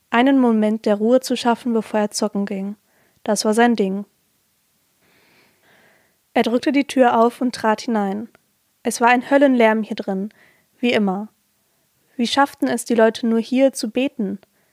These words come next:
Überall blinkte etwas und alle paar Sekunden schrie jemand auf, vor Freude oder Frustration? Es war stickig und voll. Sie standen dicht an dicht gedrängt vor den Attraktionen.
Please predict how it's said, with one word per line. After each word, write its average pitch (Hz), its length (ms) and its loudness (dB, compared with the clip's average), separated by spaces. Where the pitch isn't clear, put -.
Überall 269 340 2
blinkte 240 400 -2
etwas 226 460 -2
und 226 200 -10
alle 262 200 0
paar 240 200 -2
Sekunden 233 480 -4
schrie - 280 -6
jemand 220 320 -2
auf, 214 320 -2
vor 220 140 2
Freude 262 480 2
oder 233 220 0
Frustration? 208 920 -4
Es - 200 -6
war 220 100 2
stickig 269 460 0
und 233 160 -2
voll. 196 380 -2
Sie 247 160 -4
standen 240 360 0
dicht 277 280 0
an 226 140 2
dicht 220 220 -2
gedrängt 208 480 -2
vor - 240 0
den 208 120 0
Attraktionen. 202 840 -4